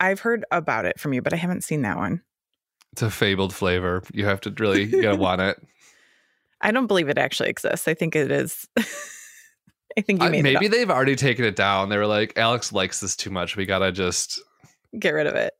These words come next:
Speaker 2: Yeah.
Speaker 1: <laughs> Are you sipping on anything? I know you were, you were thinking about doing some Chopped magic.
Speaker 2: It wasn't the most magical Chopped, but I did Chopped a drink together.
Speaker 1: Okay. What is it?
Speaker 2: Uh, it's Sailor Jerry and a Diet Doctor Pepper.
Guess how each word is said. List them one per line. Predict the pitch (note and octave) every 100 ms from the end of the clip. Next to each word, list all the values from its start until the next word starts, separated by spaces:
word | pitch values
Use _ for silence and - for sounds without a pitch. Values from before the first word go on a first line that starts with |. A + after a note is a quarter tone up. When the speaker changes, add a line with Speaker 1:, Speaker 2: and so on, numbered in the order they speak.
| -
Speaker 2:
Yeah. | G2+ F#2 E2 A#2+ A#2 B2 - D#4 - - _ -
Speaker 1:
<laughs> | F#4+ _ _ _ _ _ -
Are | F#3+
you | F#3+ F#3+
sipping | - B3+ C4+
on | C4+
anything? | C4 C4 C4 C#4+ D4 D4+
I | F#3+
know | F#3
you | F#3 F3+
were, | F3 F3+ - _
you | F#3 G3
were |
thinking | F#3+ G#3+ G3+
about | F#3
doing | E3+ E3+
some | E3+ E3
Chopped | - E3+ -
magic. | E3+ D#3 D3 D3 C3+ - - _ _ _ _ _ _ -
Speaker 2:
It | G3+
wasn't | F#3+ F#3 G3+ F#3 D3+
the | C#3
most | B2+ A#2+ A#2
magical | C#3 C3 C3+ C#3 D#3
Chopped, | C#3+ E3+ D#3+ F3 - -
but | A#2 A2
I | A2
did | A2+ A2
Chopped | G#2 B2 G2 -
a | G2
drink | F#2+ F#2
together. | - G2 F#2+ F#2 G2+ C#3+ C#3+
Speaker 1:
Okay. | G#3+ B3+ F3+ E3+ B3+ -
What | F#3+ G#3
is | C4
it? | E3 - _ _ _ -
Speaker 2:
Uh, | B2 A#2+ -
it's | C3+
Sailor | - D3+ D#3 E3
Jerry | B2 A2+ A2 A#2
and | G2+
a |
Diet | F#2+ F#2 G2+
Doctor | A2+ C3 - C3+
Pepper. | A#2 A#2+ E3+ G#3+